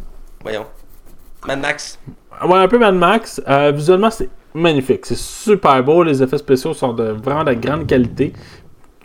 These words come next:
Speaker 2: Quand on dit que Peter Jackson a mis le cash parce qu'il croyait au projet, euh, malheureusement, la critique est très, très, très, très basse. Euh, c'est, on, j'ai
Speaker 1: Je pense
Speaker 2: même
Speaker 1: que c'est une première pour lui, en fait.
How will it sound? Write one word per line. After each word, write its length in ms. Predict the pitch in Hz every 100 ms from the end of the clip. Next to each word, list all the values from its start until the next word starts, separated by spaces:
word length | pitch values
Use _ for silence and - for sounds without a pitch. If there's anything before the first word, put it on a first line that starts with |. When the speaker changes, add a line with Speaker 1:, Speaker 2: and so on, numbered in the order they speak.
| - 120
Speaker 2:
Quand 120 | 143
on 140 | 151
dit 160 | 143 170
que 40 |
Peter 200 | - - 147
Jackson 280 | 135 131 165
a 60 |
mis 120 | 139
le 60 | 131
cash 340 | 127 156 151 -
parce 160 | 131
qu'il 160 | - 123
croyait 280 | - 123 139
au 60 |
projet, 420 | 139 123 110 127 175 - - - 123
euh, 480 | 110 117 113 113 110
malheureusement, 500 | 123 160 175 165 196
la 100 | 185
critique 400 | - - 185 -
est 160 | 127 -
très, 200 | - 147
très, 220 | - 135
très, 220 | - 135
très 280 | 131 - 120
basse. 600 | 120 120 135 190 180 -
Euh, 480 | 107 107 107 104 107
c'est, 400 | - 113 110 107
on, 260 | 104 110 101
j'ai 80 |
Speaker 1:
Je 80 | 120
pense 20 |
Speaker 2:
même 0 | 131
Speaker 1:
que 40 | 147
c'est 40 |
une 60 | 143
première 360 | 143 143 160 180
pour 100 | 120
lui, 140 | 131
en 40 | 123
fait. 160 | 123